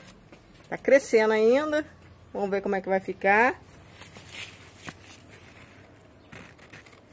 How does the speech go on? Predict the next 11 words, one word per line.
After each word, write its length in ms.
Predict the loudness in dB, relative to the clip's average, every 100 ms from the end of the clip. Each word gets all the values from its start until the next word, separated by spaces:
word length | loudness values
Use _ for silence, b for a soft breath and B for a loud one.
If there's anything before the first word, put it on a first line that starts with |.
| -20 -20 -10
Esse 200 | -2 0
vídeo 260 | 0 4
é 40 | 4
mais 160 | 4
pra 100 | 4
mostrar 320 | 4 4 6 6
a 40 |
vocês 680 | 8 6 8 10 10 8 4 -12 -20 -16 -2
como 200 | 4 6
é 100 | 4
que 280 | 2 -4